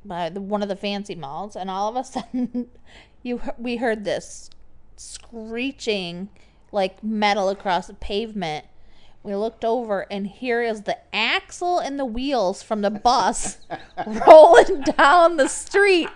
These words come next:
and the front of the bus is scraping along with sparks flying. I was like, "Oh my,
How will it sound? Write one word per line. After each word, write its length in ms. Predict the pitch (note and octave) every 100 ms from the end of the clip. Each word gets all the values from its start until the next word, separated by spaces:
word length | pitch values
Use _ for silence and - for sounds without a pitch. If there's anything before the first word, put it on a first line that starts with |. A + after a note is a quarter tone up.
| - - B3
and 200 | - B3
the 80 | B3+
front 420 | - F#4+ F#4+ -
of 160 | E4 C#4
the 80 | C4+
bus 500 | C4 C#4 C4+ D#4 -
is 220 | C4 C4
scraping 1160 | - - - F#4+ F#4 E4+ E4 D4 F#4+ F#4 F#4+ F#4
along 500 | F4 C#4 C4+ C4+ C#4
with 140 | B3+
sparks 720 | B3+ - B3+ A#3+ E4+ F4+ - -
flying. 640 | - E4+ B3+ B3+ B3 A#3+
I 680 | C#4+ - - - G4 - -
was 220 | - A4+
like, 240 | G4 G4+ D#4+
"Oh 280 | F#4+ B4 -
my, 240 | - -